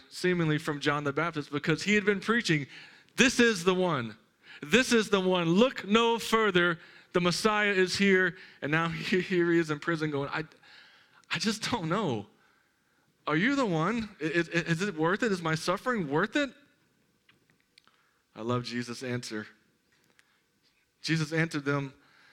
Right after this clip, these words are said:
"Go and tell John what you hear and see." The blind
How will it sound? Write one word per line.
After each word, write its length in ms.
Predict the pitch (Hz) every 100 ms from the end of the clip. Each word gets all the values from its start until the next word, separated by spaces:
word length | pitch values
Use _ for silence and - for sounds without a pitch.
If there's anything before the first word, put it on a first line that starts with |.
| _ - - - - - _ _
"Go 180 | 180 254
and 80 | 240
tell 220 | 226 208
John 520 | 160 180 180 180 180 - - - - _ _ _ _
what 160 | 151 165
you 140 | 151
hear 520 | 143 165 160 127 95 - _ _ _ _ _ _ _ _
and 120 | 113 120
see." 460 | - 160 127 95 - _ _ _ _ _ _ _ _ _ -
The 100 | 139
blind 800 | 151 180 208 196 175 147 135